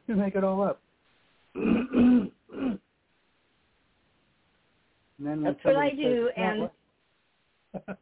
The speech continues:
Speaker 1: <laughs>
Speaker 2: Go ahead.
Speaker 1: Go ahead.
Speaker 2: I was, I was gonna say I actually got revenge on my abuser in a story.
Speaker 1: Revenge?
Speaker 2: In a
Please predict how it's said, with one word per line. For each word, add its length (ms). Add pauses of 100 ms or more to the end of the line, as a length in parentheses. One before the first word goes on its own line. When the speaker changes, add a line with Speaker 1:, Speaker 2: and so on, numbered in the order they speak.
(120)
Speaker 1:
<laughs> 220
Speaker 2:
Go 60
ahead. 260 (1900)
Speaker 1:
Go 60
ahead. 200 (680)
Speaker 2:
I 40
was, 140 (420)
I 60
was 180
gonna 300
say 160
I 120
actually 460
got 260
revenge 640
on 220
my 160
abuser 720 (420)
in 200
a 80 (140)
story. 380 (1080)
Speaker 1:
Revenge? 460 (1200)
Speaker 2:
In 160
a 120